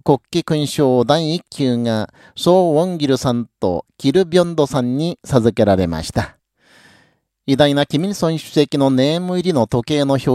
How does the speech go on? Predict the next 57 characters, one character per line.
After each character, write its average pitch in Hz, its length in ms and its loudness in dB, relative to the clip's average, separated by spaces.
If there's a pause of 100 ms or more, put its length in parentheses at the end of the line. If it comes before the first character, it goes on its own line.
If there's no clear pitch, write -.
彰 123 180 -2
が、 113 360 -4 (220)
ソ・ 180 280 2
ヒ 180 120 -6
ョ 180 100 2
ン 170 140 -6
チ 165 100 0
ョ 143 40 4
ル 135 80 2
さ 151 120 -2
ん 139 140 -2
な 139 100 2
ど 110 140 2
三 151 260 -2
人 104 260 -2
に、 76 240 -8 (400)
朝 147 80 4
鮮 165 220 -2
労 143 160 2
働 143 200 0
党 135 220 0
委 131 40 0
員 135 340 -2
長 127 240 0
の 127 280 2 (200)
敬 139 240 2
愛 135 160 0
す - 100 -4
る 135 80 2
最 135 240 0
高 135 180 0
指 - 100 -4
導 135 200 0
者、 131 420 0
キ 151 120 0
ム・ 180 200 -4
ジ 175 120 2
ョ 170 40 4
ン 165 100 -4
ウ 156 40 -4
ン 151 60 -4
元 147 180 2
帥 143 240 -2
の 127 120 2
表 127 180 0
彰 139 360 2
状 117 260 0
が、 107 300 -2 (360)
チ 151 100 0
ョ・ 170 140 4
ス - 180 -4
ン 180 140 -2
ヨ 151 120 2
ン 139 100 -2
さ 127 140 0
ん 120 120 -4
と 85 340 -4